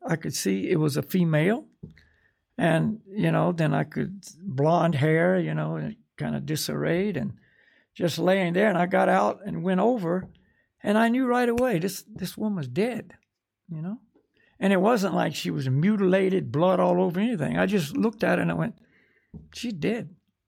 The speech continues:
you know. And she was. Somebody had killed her, you know, close examination showed there was a little wound in her chest. Somebody had stabbed her or whatever, I don't know.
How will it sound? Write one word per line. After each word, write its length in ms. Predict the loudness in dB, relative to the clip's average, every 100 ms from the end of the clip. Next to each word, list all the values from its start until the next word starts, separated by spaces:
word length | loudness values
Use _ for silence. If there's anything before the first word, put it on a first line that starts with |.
| _ -10
you 80 |
know. 140 | -10 -4
And 140 | 0 0
she 120 | 2
was. 380 | 2 2 0 -4
Somebody 480 | -6 -2 -2 -2 -4
had 160 | -6 _ _ _ _ _ -4
killed 320 | 0 2 2
her, 160 | 2 2
you 160 | 0
know, 360 | 0 0 -2 -8 -4
close 280 | -2 0 -2
examination 720 | 0 0 2 2 2 0 0
showed 320 | 0 0 0
there 140 | -2
was 120 | -2 -4
a 60 |
little 300 | -4 -4 -2
wound 400 | 0 0 2 0
in 100 | 0
her 120 | -2
chest. 400 | -2 -2 0 -2
Somebody 320 | -2 -2 -2 -6
had 100 | -8 _ _ _ _ _
stabbed 540 | -10 -6 0 0 2 0
her 120 | 0
or 80 | 2
whatever, 400 | 2 2 0 0
I 80 |
don't 180 | 0 -2
know. 160 | -4